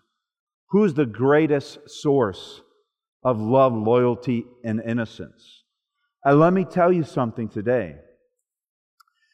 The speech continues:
Remember the first day I told you we could talk about playing with a Matchbox Ferrari or driving the real Ferrari?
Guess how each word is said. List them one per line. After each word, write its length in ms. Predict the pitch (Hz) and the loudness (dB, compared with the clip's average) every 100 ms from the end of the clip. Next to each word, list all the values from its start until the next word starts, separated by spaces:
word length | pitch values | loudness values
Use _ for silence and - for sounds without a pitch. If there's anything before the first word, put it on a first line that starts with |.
| _ _ | _ _
Remember 300 | 131 226 247 | 0 2 2
the 100 | 180 | 0
first 400 | - 185 185 - | 0 0 0 0
day 260 | 156 170 160 | 0 2 2
I 60 | |
told 340 | 139 147 151 123 | 2 0 0 0
you 220 | 143 143 | 0 0
we 180 | 143 131 | -4 -6
could 160 | 131 | -4
talk 240 | - 139 139 | -2 0 0
about 720 | 123 120 120 - - - _ | 0 0 0 -6 -20 -20 _
playing 260 | 147 135 127 | -2 -2 -2
with 120 | 113 | -2
a 40 | |
Matchbox 720 | 113 120 127 - 135 127 131 - | -2 -4 -6 -6 -2 -2 -4 -12
Ferrari 540 | 127 120 127 135 143 131 - - | -6 0 0 0 -4 -10 -14 -10
or 100 | 101 | -2
driving 400 | 113 123 113 104 | 0 0 0 -4
the 80 | |
real 220 | 101 113 131 | -2 -2 -2
Ferrari? 580 | 131 127 127 135 151 | -2 0 0 -2 -6